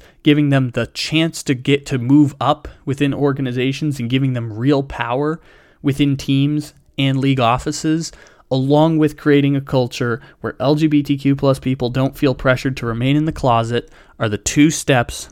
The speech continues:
that are most important for actual social change through the vacuum of men's sports, which have incredible influence. 'Cause again, women's sports have been at the forefront of some of this stuff. Women's sports just don't have the same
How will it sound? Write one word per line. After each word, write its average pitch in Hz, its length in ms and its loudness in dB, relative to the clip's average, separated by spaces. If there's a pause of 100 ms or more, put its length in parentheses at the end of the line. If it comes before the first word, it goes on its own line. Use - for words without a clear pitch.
that 120 140 0
are 107 80 0
most 131 500 2
important 127 520 -2
for - 280 -12
actual 123 640 -8
social 127 480 -8
change 110 540 -10 (400)
through 170 500 2
the 160 100 2
vacuum 135 520 0
of 117 100 -8
men's 120 300 -4
sports, 113 460 -4
which 120 160 -8
have 123 200 2
incredible 135 720 -2
influence. - 560 -10
'Cause 123 160 -8
again, 120 240 -6
women's 143 360 -2
sports 139 340 -2
have 135 80 -2
been 131 140 -2
at 117 100 -6
the 107 80 -4
forefront 120 480 -2
of 98 80 -8
some 117 160 -8
of 104 80 -8
this 104 140 -6
stuff. - 440 -4 (360)
Women's 135 320 2
sports 131 340 0
just - 220 -4
don't 120 160 2
have 117 160 0
the 117 80 -4
same 113 260 -2